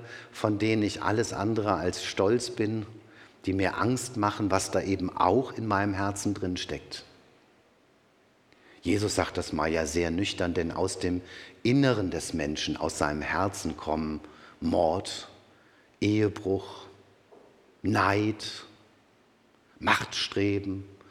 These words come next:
und so weiter und so fort. Das heißt, hier in unserem Herzen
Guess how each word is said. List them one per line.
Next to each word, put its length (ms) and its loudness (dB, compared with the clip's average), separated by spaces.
und 200 4
so 180 4
weiter 340 2
und 160 -4
so 120 -2
fort. 260 -4
Das 220 -4
heißt, 480 0
hier 320 8
in 100 4
unserem 380 0
Herzen 760 0